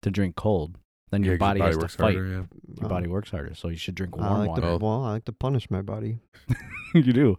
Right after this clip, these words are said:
Speaker 3: Yeah.
Speaker 2: Yeah. Grow up, dude.
Speaker 3: Yeah, maybe I'll go to Taco Bell after this. What do you think about that?
Speaker 1: <laughs> I think that's
Speaker 3: Cold water and
Speaker 1: I think
Speaker 3: Taco
Speaker 1: that's a
Speaker 3: Bell.
Speaker 2: Whoa, whoa.
Speaker 1: Hey, not my problem.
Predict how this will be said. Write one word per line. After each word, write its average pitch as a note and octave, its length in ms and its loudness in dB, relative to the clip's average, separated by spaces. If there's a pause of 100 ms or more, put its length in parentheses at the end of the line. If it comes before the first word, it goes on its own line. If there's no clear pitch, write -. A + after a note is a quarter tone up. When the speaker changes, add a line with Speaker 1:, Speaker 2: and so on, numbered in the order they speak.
(120)
Speaker 3:
Yeah. G#2+ 260 -4
Speaker 2:
Yeah. D#2 60 -8 (1400)
Grow F2+ 240 -2
up, G2+ 120 -4
dude. F#2 220 -4 (300)
Speaker 3:
Yeah, B2+ 200 -2
maybe G2 240 0
I'll G#2 80 2
go G#2+ 120 4
to A2 60 2
Taco B2+ 340 0
Bell F#2 200 0
after F#2 260 -2
this. F#2 240 -4
What G#2 60 2
do G#2 60 4
you G#2+ 60 4
think G#2+ 120 4
about G#2+ 200 0
that? B2 300 0
Speaker 1:
<laughs> - 20 -10
I A#2 140 2
think - 200 -12
that's - 240 -4
Speaker 3:
Cold C#3 260 8
water C3+ 340 6
and C#3+ 140 0
Speaker 1:
I D3 100 8
think C3+ 120 6
Speaker 3:
Taco C3+ 100 10
Speaker 1:
that's C3 120 10
a - 40 12
Speaker 3:
Bell. B2 100 12
Speaker 2:
Whoa, A#2+ 60 10 (220)
whoa. E2 100 0
Speaker 1:
Hey, C3+ 240 6 (240)
not G#2+ 140 4
my A#2+ 120 6
problem. F#2 360 4